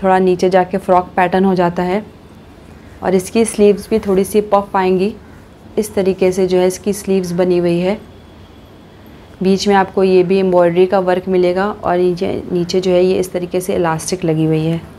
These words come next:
Back जो है इसकी पूरी plain है। Fabric बहुत ही ऑसम है guys,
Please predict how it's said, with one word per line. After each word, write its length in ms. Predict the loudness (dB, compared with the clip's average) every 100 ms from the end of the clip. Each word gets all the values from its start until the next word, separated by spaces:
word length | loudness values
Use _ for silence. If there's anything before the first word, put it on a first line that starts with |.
| -20 -20 -20 -20 -16 -8
Back 320 | 2 2 2
जो 120 | 2
है 100 | 2
इसकी 220 | 2 0 -2
पूरी 300 | 2 2 2
plain 420 | 2 2 2 2
है। 120 | -2 -4 -20 -20 -20 -20 -8
Fabric 600 | 0 2 2 2 0 0 -8 -6
बहुत 420 | -4 0 0 0
ही 80 | 0
ऑसम 420 | 2 0 -2 -2
है 100 | -2
guys, 380 | 0 2 0 -2